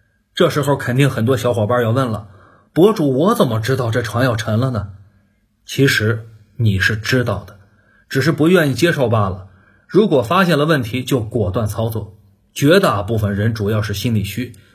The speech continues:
怕面对不确定性，所以一直在等，等着好事自然而然的发生。这种心态是一种病，得垫。文末啊，再说一个我的小伙伴的事儿，他鼓舞了我业余创作公众号，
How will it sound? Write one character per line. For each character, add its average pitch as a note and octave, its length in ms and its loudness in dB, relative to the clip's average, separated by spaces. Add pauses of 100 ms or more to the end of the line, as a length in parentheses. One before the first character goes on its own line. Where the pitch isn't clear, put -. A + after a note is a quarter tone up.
怕 B2+ 200 -2
面 C3 280 4
对 G#2 120 0
不 G2+ 140 -4
确 A2 180 -2
定 G2 140 -2
性， - 280 -8 (200)
所 C3+ 160 0
以 A#2 160 0
一 B2 80 -2
直 A#2+ 140 -4
在 A#2 180 -2
等， E2+ 220 -8 (400)
等 D3 180 2
着 G3 100 4
好 G#2 280 -2
事 B2 180 -2
自 C3 220 0
然 C3+ 100 2
而 C3+ 180 -4
然 B2+ 140 -2
的 C3 80 -4
发 A#2 200 -4
生。 C3+ 200 -6 (320)
这 C3 140 0
种 F#2+ 160 -4
心 D3 240 0
态 A2+ 320 -4 (160)
是 - 240 -6
一 G2+ 80 -2
种 F2+ 200 -6
病， C3+ 280 0 (400)
得 F#2+ 140 -2
垫。 C3 320 0 (1000)
文 C3 160 4
末 E3+ 180 6
啊， - 300 -6
再 A#2+ 260 0
说 C3 200 2
一 A#2+ 140 -4
个 A#2+ 160 2
我 G2 180 0
的 A#2+ 220 -2
小 A2+ 200 -4
伙 G#2 120 -4
伴 A2 180 -2
的 G2 80 -4
事 A2+ 140 -6
儿， G#2+ 140 -8 (360)
他 F3+ 200 0
鼓 E3 340 4
舞 G#2+ 100 -2
了 B2 120 4
我 G#2 200 0
业 A#2 240 0
余 G#2 180 -2
创 A#2 300 -2
作 G#2 140 -2
公 A#2 200 -4
众 A2+ 100 -2
号， A2 280 -6